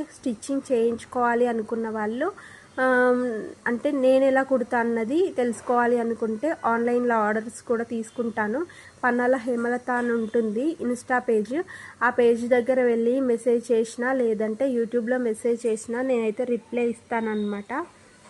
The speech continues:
ఇలా ఎక్స్ట్రా క్లాత్ అంతా కూడా కట్ చేసేసుకోవాలి,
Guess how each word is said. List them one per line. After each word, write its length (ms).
ఇలా 120
ఎక్స్ట్రా 360
క్లాత్ 380
అంతా 260
కూడా 260
కట్ 240
చేసేసుకోవాలి, 800